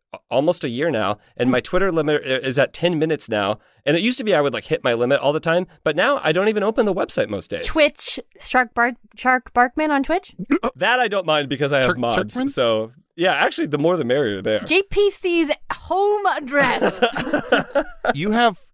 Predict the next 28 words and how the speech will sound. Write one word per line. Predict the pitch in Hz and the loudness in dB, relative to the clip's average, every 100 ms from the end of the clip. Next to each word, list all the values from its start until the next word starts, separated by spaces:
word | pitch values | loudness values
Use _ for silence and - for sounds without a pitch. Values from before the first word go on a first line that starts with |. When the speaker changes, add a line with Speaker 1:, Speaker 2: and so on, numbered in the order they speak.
| _ - | _ -2
Speaker 3:
hold | 165 165 | 0 2
on. | 113 80 101 - | 2 0 -8 -2
On | 131 147 | 2 2
Twitch, | - 196 240 - | 0 -2 -2 0
you | 165 | 2
have | 151 123 | 2 2
nineteen | 131 165 160 | -2 -2 -4
sixties | 147 156 - 147 117 | -2 -2 -2 -4 -2
British | - 131 151 | 2 4 2
people | - 175 180 180 | -2 -2 0 0
who | - | 2
are | 113 101 | 0 2
riding | 107 127 110 | 2 2 0
mopeds? | 95 113 202 214 - - _ _ - | -2 0 -2 -2 -8 -16 _ _ -4
Speaker 1:
I'm | 143 | 0
sorry, | 151 120 | 0 0
I | 127 | 2
have | 131 - | 0 -2
Clydes. | - - 123 87 92 - - _ - | -10 -2 0 0 -2 -8 -8 _ -4
Hold | 117 120 139 151 | -2 0 2 4
on, | 107 101 | 2 0
wait, | 123 101 123 | 0 0 -2
I | 131 | -2
have | 139 139 131 - _ _ _ - 240 - | 2 0 0 -10 _ _ _ -8 -4 -4
I, | 127 127 131 | -4 -2 0
I | 151 139 | 0 0
can't, | 165 151 | -2 -2
uh, | 135 123 120 | 0 2 0